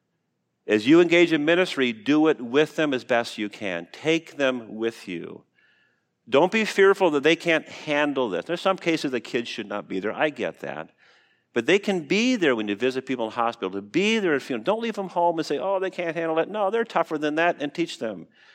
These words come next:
So take them with you. Letter G, take this seriously. And by that, I don't mean scowl at them all the time. Or, "Hmm, and look grumpy all the time." and, like, be harsh and say, take this.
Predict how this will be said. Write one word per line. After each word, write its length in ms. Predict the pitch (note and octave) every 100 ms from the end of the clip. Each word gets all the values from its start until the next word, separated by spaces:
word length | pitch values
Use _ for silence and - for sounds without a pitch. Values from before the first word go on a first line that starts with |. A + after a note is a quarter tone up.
| _
So 100 | -
take 240 | C3+ D3+ C#3+
them 160 | C3+
with 220 | B2 B2+
you. 180 | F#2 D#2+
Letter 240 | G#2 C#3 C#3+
G, 360 | D3 C#3+ C#3 - - -
take 200 | F3 E3+
this 140 | D#3+
seriously. 600 | - C#3+ C3 B2+ C3+ D3+
And 100 | B2
by 140 | B2+ B2+
that, 340 | F3+ G#3+ E3 - - -
I 140 | B2
don't 240 | C#3+ G3 E3
mean 140 | E3
scowl 600 | - - - D#3 D#3+ C3
at 120 | A2
them 180 | G#2 F#2+
all 160 | D#2+ C#2+
the 80 |
time. 300 | - - G1+ - _ _ _ _ _ _ _ _ _ _ _ _ _ _ _ _ _ _ _ _ _ _ _ _ _ _ _ _ _ -
Or, 140 | F2+
"Hmm, 320 | D#2 E3 C3+ D#2+ -
and 180 | F2+ F#2+
look 300 | C3 - F#2
grumpy 460 | - G3 F3+ G#2+ F2
all 180 | D2
the 80 | C#2+
time." 320 | - B1 - - _ _ _ _ _ _ _ _
and, 100 | F#2
like, 220 | F2+ E2
be 160 | - E2
harsh 560 | - - G3+ C#3 G2+ A2
and 80 |
say, 240 | - F2 E2 - -
take 160 | - G2
this. 240 | A#2+ -